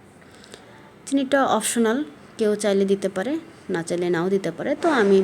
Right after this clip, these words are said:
পোলাতে দিই। আর আমি এখন একটু কেওড়া জলও দিব, এটাও অপশনাল, চাইলে দিতে পারেন, না চাইলে নাও দিতে পারেন। তো আমি এখানে তিন চার ফোঁটা দিয়ে দিলাম। আসলে এটা আমি আমার মতো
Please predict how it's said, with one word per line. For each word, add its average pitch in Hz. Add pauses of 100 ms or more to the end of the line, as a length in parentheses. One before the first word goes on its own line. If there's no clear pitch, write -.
পোলাতে 175
দিই। 175 (1700)
আর 226
আমি 240
এখন 233
একটু 247 (100)
কেওড়া 208
জলও 202
দিব, 180 (240)
এটাও 311 (120)
অপশনাল, 208 (280)
চাইলে 180
দিতে 180
পারেন, 220 (120)
না 190 (100)
চাইলে 180
নাও 165
দিতে 165
পারেন। 175 (100)
তো -
আমি 185
এখানে 196
তিন 190
চার 170
ফোঁটা 180
দিয়ে 202
দিলাম। 180
আসলে 185 (100)
এটা 170 (100)
আমি 175 (120)
আমার 165
মতো 190